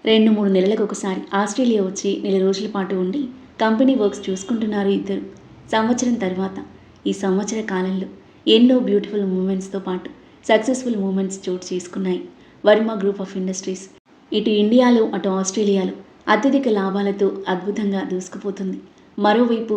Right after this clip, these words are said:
వర్ష విశ్వల కంపెనీ ఫిఫ్టీ కే ఎంప్లాయీస్ బెంచ్ మార్క్ను దాటి సక్సెస్ఫుల్గా రన్ అవుతుంది. ఇక డాన్స్ మాస్టర్ అయాన్ తెలుగు, తమిళ, మలయాళ ఇండస్ట్రీ మూవీస్తో పాటు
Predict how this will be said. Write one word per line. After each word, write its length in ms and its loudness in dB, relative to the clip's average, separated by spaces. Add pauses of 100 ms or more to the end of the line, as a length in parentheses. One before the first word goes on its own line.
(100)
వర్ష 280 -2 (140)
విశ్వల 360 -4
కంపెనీ 400 -8 (360)
ఫిఫ్టీ 300 2
కే 140 -2 (120)
ఎంప్లాయీస్ 440 0
బెంచ్ 340 -6
మార్క్ను 340 -6
దాటి 300 -6 (380)
సక్సెస్ఫుల్గా 640 0
రన్ 200 -2
అవుతుంది. 380 -4 (360)
ఇక 160 0
డాన్స్ 360 0
మాస్టర్ 440 -4
అయాన్ 280 -4 (440)
తెలుగు, 320 6
తమిళ, 360 0 (180)
మలయాళ 340 -2
ఇండస్ట్రీ 480 -4 (160)
మూవీస్తో 420 -6
పాటు 280 -6